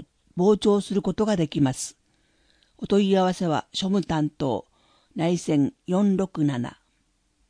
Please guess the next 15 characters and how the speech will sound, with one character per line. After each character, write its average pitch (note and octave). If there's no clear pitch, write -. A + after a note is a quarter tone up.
本 F#3+
会 F#3
議 F3
録 D3+
は C3+
平 G3
成 G#3
元 F3
年、 C3
委 F#3+
員 G3
会 G3
記 -
録 E3
は C3